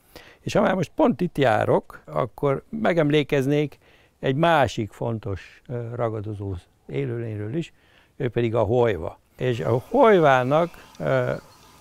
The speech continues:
úgy tudunk kedvezni, hogyha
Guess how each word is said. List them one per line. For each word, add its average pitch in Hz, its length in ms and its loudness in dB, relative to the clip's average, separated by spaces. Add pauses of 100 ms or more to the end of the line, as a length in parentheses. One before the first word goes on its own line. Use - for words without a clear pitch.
(460)
úgy 233 160 4
tudunk 151 320 4
kedvezni, 117 800 -2 (720)
hogyha 131 640 2